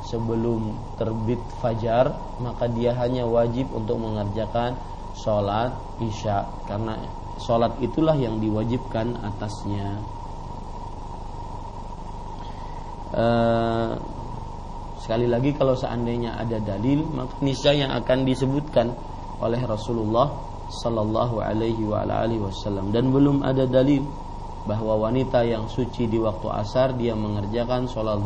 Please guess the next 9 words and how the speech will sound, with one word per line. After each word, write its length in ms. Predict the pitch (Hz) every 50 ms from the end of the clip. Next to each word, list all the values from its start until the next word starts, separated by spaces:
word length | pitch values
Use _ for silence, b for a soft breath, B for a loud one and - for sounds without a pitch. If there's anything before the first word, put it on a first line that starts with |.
| 113
zuhur 400 | 123 139 139 139 147 147 143 135
dan 240 | 120 110 107 104 104 107 104
asar. 240 | 101 - - - - -
Belum 240 | 120 135 147 156 156
ada 220 | 139 127 120 123 117
dalil 320 | 110 117 117 120 120 117 104 - - - - - - - - -
yang 220 | - 113 110 107 104
begitu 400 | 104 107 107 104 107 104 - 104 - -
kuat. 300 | - 101 98 98 101